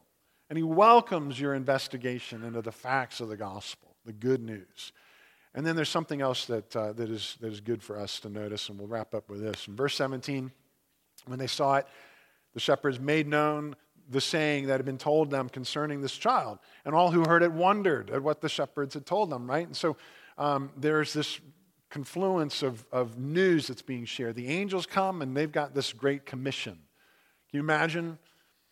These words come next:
Can you imagine what the angels felt when that day finally arrived in heaven, in eternity, and, and, and God says, "Okay, this is the day. I want you to go,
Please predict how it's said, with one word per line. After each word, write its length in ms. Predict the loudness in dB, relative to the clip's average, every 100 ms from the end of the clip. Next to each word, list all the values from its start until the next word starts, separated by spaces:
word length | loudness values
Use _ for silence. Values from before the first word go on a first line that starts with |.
| _ _ _ _ _
Can 80 | 2
you 40 |
imagine 280 | 8 8 6
what 120 | 2
the 140 | 0 0
angels 380 | 0 0 -2 -2
felt 460 | 6 8 8 6
when 140 | 2 0
that 180 | 0
day 160 | 2 2
finally 500 | 2 0 0 0 2
arrived 460 | 2 2 0 -2 -4
in 120 | -4
heaven, 440 | 0 2 0 -2
in 100 | -4
eternity, 680 | -6 -6 -4 -2 -2 -2 -4
and, 140 | -6
and, 240 | -6 -6 -6
and 160 | -6 0
God 240 | 2 2
says, 180 | 0 -2
"Okay, 300 | 2 4 4 -2 -8 -4
this 200 | -2 -2
is 120 | -4
the 80 | -2
day. 240 | 2 2 2
I 80 |
want 260 | -2 -4 -2
you 60 | -2
to 100 | 0
go, 320 | 2 2